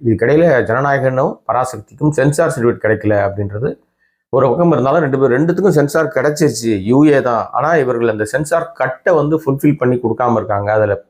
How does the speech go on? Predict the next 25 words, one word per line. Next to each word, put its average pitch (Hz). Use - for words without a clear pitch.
பல்வேறு 120
சிக்கல் 120
இருக்கு, 101
நடைமுறை 143
சிக்கல் 123
இருக்கிறதுனால 107
சென்சார் 127
வந்து 135
அவர்களுக்கு 123
அந்த 143
சான்றிதழ் 143
வழங்குவதில் 113
தாமதம் 113
ஏற்பட்டிருக்கு 98
அப்படின்னு 98
சொல்றாங்க. 90
இதுக்கிடையிலேயே 151
வந்து 151
ஜனநாயகன் 143
டீம் 113
என்ன 107
பண்ணிருக்காங்க 98
அப்படின்னா, 104
நீதிமன்றத்தை 139
நாடிட்டாங்க. 92